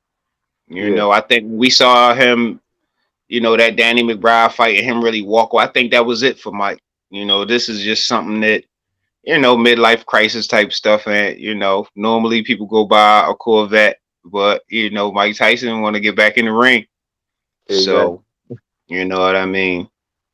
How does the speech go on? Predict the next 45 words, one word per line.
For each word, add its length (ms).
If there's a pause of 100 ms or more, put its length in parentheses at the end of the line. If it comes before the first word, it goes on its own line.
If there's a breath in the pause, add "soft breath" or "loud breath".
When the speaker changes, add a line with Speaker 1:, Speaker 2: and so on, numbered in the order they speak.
(540)
Speaker 2:
Yeah, 380
man. 360
Like, 340 (420)
I, 180 (560)
you 100
know, 120
that's, 200
that's, 240 (100)
that's 180
one 240
thing. 240
Like, 320
like 200
I 100
was 160
thinking 300
too, 200
like, 200
maybe 320
it's 120
just, 280
like, 280 (200)
one 260
last 340 (580)
hurrah, 480
just, 360 (420)
just 180
the 80
training 400
part, 260
just 160
to 60
see 180
where 120
his 120
body 300
could 180
get. 240
Like, 260 (420)
that's 200
why 100
he 80
was 100
probably 320
like, 280